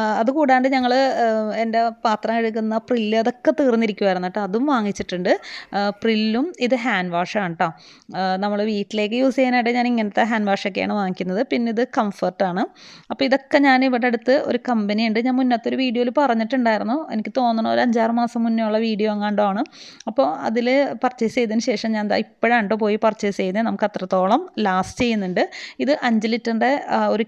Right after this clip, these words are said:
ക്യാനാണ് ട്ടോ. അപ്പോൾ ഇതൊക്കെ ഞാൻ വാങ്ങിച്ചു കൊണ്ടുവന്ന് വെച്ചിട്ടുണ്ട്. നമ്മളിതൊക്കെ ചീപ്പ് റേറ്റിനാണ് ട്ടോ വാങ്ങിക്കുന്നത്. ആ, പ്രില്ലിനൊക്കെ ഒരു ലിറ്ററിന് മുപ്പത് രൂപയൊക്കെ വരുന്നുള്ളൂ. ഒരുപാട് പേര് വാങ്ങിക്കുന്നുണ്ട് ട്ടോ. ഭയങ്കര ലോങ്ങിൽ നിന്നൊക്കെ വന്നിട്ട് ബൾക്കായിട്ട് വന്നുകൊണ്ട് വാങ്ങിച്ചുകൊണ്ട് പോകുന്നുണ്ട് ട്ടോ ഇവിടുന്ന്.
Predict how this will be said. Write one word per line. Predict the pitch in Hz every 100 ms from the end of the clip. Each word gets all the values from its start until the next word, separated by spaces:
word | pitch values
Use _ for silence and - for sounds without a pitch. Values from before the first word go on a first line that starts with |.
| 247
ക്യാനാണ് | 208 180 185 175
ട്ടോ. | 180
അപ്പോൾ | - 214
ഇതൊക്കെ | 214 - 262
ഞാൻ | 247 226
വാങ്ങിച്ചു | 208 202 220
കൊണ്ടുവന്ന് | 196 202 202
വെച്ചിട്ടുണ്ട്. | - 180 175 381 - - - - _ _ 220
നമ്മളിതൊക്കെ | 240 269 277 294
ചീപ്പ് | 302 240 -
റേറ്റിനാണ് | 226 - 269 214
ട്ടോ | 220 220
വാങ്ങിക്കുന്നത്. | 196 202 185 269 311 202
ആ, | 196 196
പ്രില്ലിനൊക്കെ | 196 202 208 214 269
ഒരു | 254
ലിറ്ററിന് | 262 262 226 254 294
മുപ്പത് | 247 208 196
രൂപയൊക്കെ | 190 202 247 262
വരുന്നുള്ളൂ. | 233 208 185 190 359 - - - -
ഒരുപാട് | 208 233 247 311 403
പേര് | 381 349
വാങ്ങിക്കുന്നുണ്ട് | 349 302 277 277 262 240 226
ട്ടോ. | 262 208
ഭയങ്കര | 196 208 262 320
ലോങ്ങിൽ | 285 262 262
നിന്നൊക്കെ | 262 262 262
വന്നിട്ട് | 247 233 247
ബൾക്കായിട്ട് | 226 208 208 - 277 247 262
വന്നുകൊണ്ട് | 247 233 233
വാങ്ങിച്ചുകൊണ്ട് | 240 214 214 208 214
പോകുന്നുണ്ട് | 190 185 170
ട്ടോ | 175 214
ഇവിടുന്ന്. | 190 196